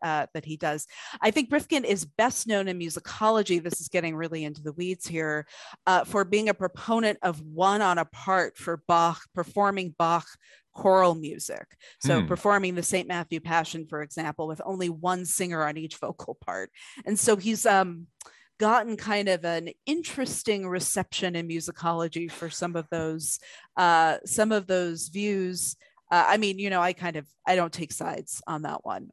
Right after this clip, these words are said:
Speaker 1: Um, I think
Speaker 2: Mm-hmm.
Speaker 1: they're, again, experimentation is interesting. Um, but, but yeah, he's done a lot of historical research, but he also clearly has another foot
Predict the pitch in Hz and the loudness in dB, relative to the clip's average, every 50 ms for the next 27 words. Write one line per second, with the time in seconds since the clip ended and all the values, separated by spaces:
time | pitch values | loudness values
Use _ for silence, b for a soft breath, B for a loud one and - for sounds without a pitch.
0 | _ - - 156 - 160 143 _ 107 107 101 107 104 98 - 180 175 175 - 214 | _ -6 -6 -6 -6 -8 -8 _ 0 0 2 2 0 2 0 -2 -2 0 -2 0
1 | 220 370 349 247 175 175 180 - - - 233 220 220 220 214 185 202 185 180 - | 4 4 4 4 2 0 -4 -4 -4 -2 -4 -2 -2 -4 -4 0 0 0 0 0
2 | 180 170 165 160 156 165 165 - - 156 - - - - 90 95 98 170 B B | -2 -6 -6 -6 -6 -8 -8 -8 -10 -8 -8 -10 -10 -12 -14 -14 -14 -16 B B
3 | B B B B B B B _ 190 196 196 190 185 180 180 175 170 170 175 170 | B B B B B B B _ 4 6 6 8 8 8 6 6 4 0 -8 -12
4 | 160 _ _ _ - b b b _ _ 196 170 - - 220 214 202 196 185 185 | -14 _ _ _ -20 b b b _ _ -12 -6 2 6 8 10 10 10 8 8
5 | 185 - _ _ _ - 208 214 220 226 254 415 494 392 226 - 262 - - 285 | 6 2 _ _ _ -2 0 0 0 2 0 0 2 2 -2 -2 -4 2 4 4
6 | 262 262 269 247 226 208 208 214 226 226 208 202 202 185 - - - 240 247 269 | 4 4 2 0 2 4 4 4 4 2 -2 -4 -6 -6 -6 -2 0 0 0 0
7 | 262 - 226 220 233 233 233 - - 220 202 196 - - - 190 190 208 202 - | 0 -2 -2 -2 -2 -6 -6 -2 2 2 2 2 0 -2 -2 -2 0 0 0 2
8 | - 190 196 185 - 202 180 175 - - 214 190 190 190 185 180 175 170 175 170 | 4 4 4 4 2 -2 -2 -4 -6 -6 -2 -2 0 0 0 -2 0 -2 -2 -2
9 | 175 165 170 165 156 165 160 151 - 151 175 165 | -2 -2 -2 -2 -2 -2 -6 -6 -6 -4 -6 -6